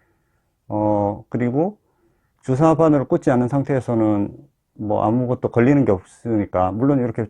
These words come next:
조금 튀어나오긴 합니다만은 큰 문제가 없어서 이렇게 샤워하시거나 이런 게 다 가능하고 그런 장점이 있고요. 어,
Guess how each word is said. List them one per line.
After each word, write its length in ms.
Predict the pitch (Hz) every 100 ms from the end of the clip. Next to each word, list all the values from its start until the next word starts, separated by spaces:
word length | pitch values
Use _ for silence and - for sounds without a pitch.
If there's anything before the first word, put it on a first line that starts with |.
| _
조금 260 | 160 156 156
튀어나오긴 540 | 190 175 151 120 113
합니다만은 720 | 131 127 104 98 92 90 87 _ _ _ _ _ _ _
큰 200 | - 180
문제가 300 | 135 143 139
없어서 460 | 101 - 113 - 95
이렇게 200 | 85 98
샤워하시거나 840 | - 156 160 135 127 - 110 101 98
이런 300 | 113 117 110
게 120 | 101
다 140 | 95
가능하고 760 | 95 104 107 104 98 90 87 80
그런 200 | - 123
장점이 420 | 113 117 123 107 80
있고요. 360 | - 85 107 - _ _ _ _ _ _ _ _ _ _
어, 520 | 104 104 104 104 101